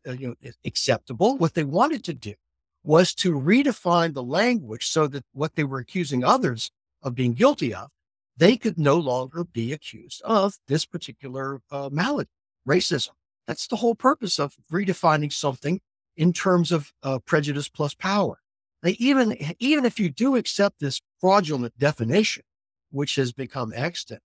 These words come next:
I think, in a lot of university campuses, which is why whenever you say, "Well, what you're engaged in is racism," you're referring to someone who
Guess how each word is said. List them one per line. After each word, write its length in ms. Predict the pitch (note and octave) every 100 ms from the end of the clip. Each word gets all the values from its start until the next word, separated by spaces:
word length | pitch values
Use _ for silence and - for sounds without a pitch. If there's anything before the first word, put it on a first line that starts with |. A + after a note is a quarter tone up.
| -
I 100 | B2+
think, 200 | C3+ B2
in 60 |
a 40 | A#2
lot 220 | B2+ D3+
of 60 |
university 540 | B2+ B2 A#2 G#2 - A2
campuses, 600 | C3+ D#3+ E3+ A#2 - - - _ _ _
which 240 | D3+ F3 E3+
is 120 | D3
why 180 | D#3+ D3+
whenever 260 | C#3+ C#3
you 100 | C3+
say, 160 | B2 B2+
"Well, 220 | B2+ B2+
what 200 | B2+ A#2
you're 100 | C#3
engaged 400 | B2 B2+ A#2 -
in 120 | A2+
is 140 | A2 -
racism," 580 | C3+ E3+ - G#2+ B2
you're 100 | A#2+
referring 360 | A2 A2+ C3 A#2
to 60 | G2+
someone 420 | - A#2 A2+ A2+
who 120 | A#2+